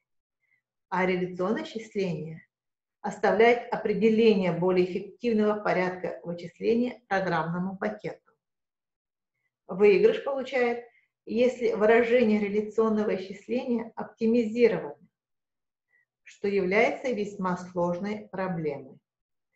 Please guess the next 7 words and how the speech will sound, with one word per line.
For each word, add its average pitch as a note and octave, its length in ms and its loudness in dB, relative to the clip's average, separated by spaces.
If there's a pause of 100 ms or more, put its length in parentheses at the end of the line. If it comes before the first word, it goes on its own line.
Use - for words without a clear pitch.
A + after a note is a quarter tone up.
(380)
Реляционное A#3 640 2
исчисление G3+ 600 -2
требует G3 420 0
более G3 540 2
высокого D#3+ 800 -6
уровня E3 420 -4
автоматизации, D#3 1120 -12